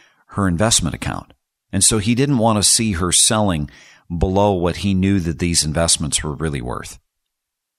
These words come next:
And yet, when she learned that if she simply only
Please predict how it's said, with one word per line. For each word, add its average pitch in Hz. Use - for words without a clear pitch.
And 101
yet, 147
when 98
she 98
learned 135
that 95
if 82
she -
simply 131
only 110